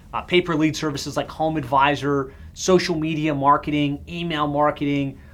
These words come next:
lead generation strategies, pretty much anything to do with how can we drive more leads, more sales, more revenues,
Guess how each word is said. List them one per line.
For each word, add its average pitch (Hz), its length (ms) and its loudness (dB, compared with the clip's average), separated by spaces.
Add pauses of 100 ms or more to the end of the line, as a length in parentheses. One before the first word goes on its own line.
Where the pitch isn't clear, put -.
(100)
lead 170 200 4
generation 147 600 2
strategies, 139 720 0 (240)
pretty 330 160 0
much 208 220 2
anything 240 340 0
to 175 80 6
do 151 240 6
with 143 140 4
how 175 260 4
can 214 140 -6
we 214 100 -2
drive 139 540 0
more 156 340 4
leads, 165 480 0
more 165 300 -2
sales, 151 420 -4
more 147 240 -4
revenues, 147 560 -2